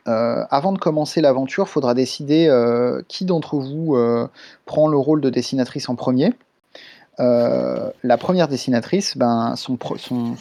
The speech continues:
sa, sa, comment dire, son travail est un tout petit peu prémâché dans le sens où il y a cette première scène qu'elle va, euh, qu'elle va mettre en scène. En l'occurrence, ça va commencer par, euh, ce, cette amie journaliste qui vous contacte pour dire qu'elle a, pour vous expliquer qu'elle a besoin de, de cette photo.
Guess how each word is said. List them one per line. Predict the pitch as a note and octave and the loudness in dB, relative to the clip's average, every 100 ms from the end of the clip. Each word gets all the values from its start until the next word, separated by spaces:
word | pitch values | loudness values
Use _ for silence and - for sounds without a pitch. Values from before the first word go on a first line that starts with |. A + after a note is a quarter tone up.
| - - | -14 -20
sa, | - A#2 | -10 -8
sa, | A#2 - - - - A#2 | -8 -16 -18 -16 -14 -14
comment | - B2+ | -12 -10
dire, | B2 | -10
son | - C3 | -10 -6
travail | - C#3 C3+ | 2 2 4
est | |
un | A#2+ - _ | 0 -4 _
tout | F3+ | -16
petit | - | -12
peu | D#3+ | -8
prémâché | D#3 - B2+ B2 F3+ | -8 -4 -2 -2 -2
dans | E3+ | -4
le | C3 | -4
sens | D#3+ D#3+ - | -8 -10 -6
où | D#3+ - - - - - | -8 -8 -20 -20 -20 -6
il | |
y | A#2+ | -4
a | |
cette | - A#2+ | -4 -6
première | - C3+ A#2+ | -2 0 0
scène | - E3 | 0 -2
qu'elle | - A2+ | 0 0
va, | A#2 B2+ A#2+ A#2 | 2 4 2 0
euh, | - | -8
qu'elle | - | -4
va | A#2+ | 0
mettre | B2+ A#2+ C3 | 0 -2 -4
en | |
scène. | B2 - - | -8 -10 -8
En | - | 0
l'occurrence, | B2+ A#2+ A#2+ A#2 E3 - - - - - - | 2 2 0 2 2 0 -12 -20 -20 -20 -20
ça | - | -2
va | A#2 | 0
commencer | A#2 A#2+ A#2+ - D#3+ | 2 0 -2 2 2
par, | E3 B2 C3 B2+ - - | 2 2 2 0 -8 -10
euh, | - - A2+ G#2 - | -8 -8 -10 -12 -16
ce, | - - - | -16 -12 -10
cette | - A#2+ B2 | -8 -6 -2
amie | C3 | 0
journaliste | C3 C3 A#2+ A#2+ D#3+ - | 2 2 4 2 0 -8
qui | - | -10
vous | C3 | -10
contacte | - B2+ A#2 D3+ - | -8 -6 0 -2 -2
pour | - B2 | -14 -8
dire | B2+ - | -8 -6
qu'elle | B2 | -6
a, | A#2+ - | -6 -6
pour | - - | -10 -10
vous | B2 | -6
expliquer | A#2+ - - - | -4 -6 -12 -8
qu'elle | - - | -6 -4
a | B2+ | -6
besoin | C3 C3+ C#3+ | -2 0 2
de, | B2+ | 0
de | A#2+ B2+ | -4 -8
cette | - A#2+ | -6 -4
photo. | B2+ - | -4 -8